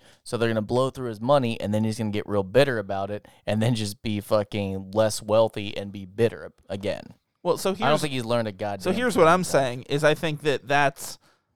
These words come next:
Speaker 2: the fear of death, the fear of, you know, uh,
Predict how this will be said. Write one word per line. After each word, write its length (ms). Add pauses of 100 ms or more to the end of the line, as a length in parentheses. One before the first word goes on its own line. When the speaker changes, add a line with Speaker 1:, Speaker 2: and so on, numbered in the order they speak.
Speaker 2:
the 140
fear 400
of 180
death, 380
the 100
fear 380
of, 480
you 160
know, 380
uh, 260